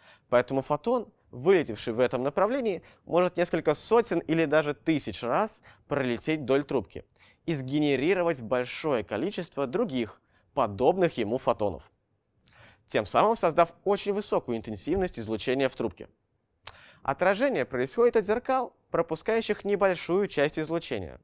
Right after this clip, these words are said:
поэтому оно частично выходит из трубки с одной из сторон. Посмотрите, как это выглядит на практике.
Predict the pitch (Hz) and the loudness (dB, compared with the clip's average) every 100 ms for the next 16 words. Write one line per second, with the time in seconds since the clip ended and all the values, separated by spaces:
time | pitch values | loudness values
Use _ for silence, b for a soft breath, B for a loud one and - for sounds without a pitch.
0 | _ B B B - 214 247 208 208 - | _ B B B -2 0 0 0 0 2
1 | 135 165 - 233 - - 117 - - - | 0 0 -2 -6 -4 -4 -6 -2 -2 0
2 | 180 262 156 127 151 120 - 190 - - | -2 0 2 2 0 -4 -4 -4 -2 -2
3 | 123 104 117 - 117 98 69 _ _ _ | -2 -2 -2 -2 -4 -4 -8 _ _ _
4 | _ _ _ _ _ _ _ 123 139 139 | _ _ _ _ _ _ _ -6 -2 -2
5 | 165 156 139 127 104 104 107 104 139 127 | 0 -2 -2 -4 -2 -2 -4 -4 -2 -2
6 | - - | -2 -12